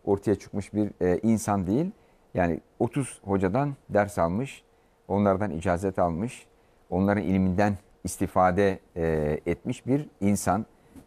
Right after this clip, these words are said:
Bir de tabii kitaplarını okuduğu, e,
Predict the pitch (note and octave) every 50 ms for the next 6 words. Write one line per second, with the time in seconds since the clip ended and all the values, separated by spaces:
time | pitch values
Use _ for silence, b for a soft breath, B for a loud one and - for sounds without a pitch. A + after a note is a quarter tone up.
0 | _ - A2 C#3+ D3 C3+ C3 G#2+ - G#2+ G#2 B2 D3 E3 E3+ - - _ - -
1 | - A#2 - - - A#2 B2+ D3 E3 D3 - C3+ A2 G#2+ G2+ F#2 E2+ D2+ - -
2 | _ _ b b b b b b b _ _ D#2+ D#2 D#2 D2 C#2